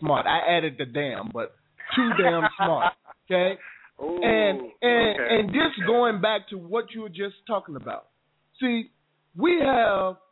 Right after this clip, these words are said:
Speaker 1: confused ourselves in the con-, in this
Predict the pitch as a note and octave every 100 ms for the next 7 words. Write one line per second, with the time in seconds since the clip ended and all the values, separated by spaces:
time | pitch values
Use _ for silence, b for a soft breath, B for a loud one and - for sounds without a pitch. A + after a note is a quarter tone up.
0 | _ - A3 G3+ F4 E4 D4+ B3 A3 G#3+
1 | G3+ C4+ B3+ G3+ - - A#3+ A3 A3 G3
2 | - - C#4 B3+ A3+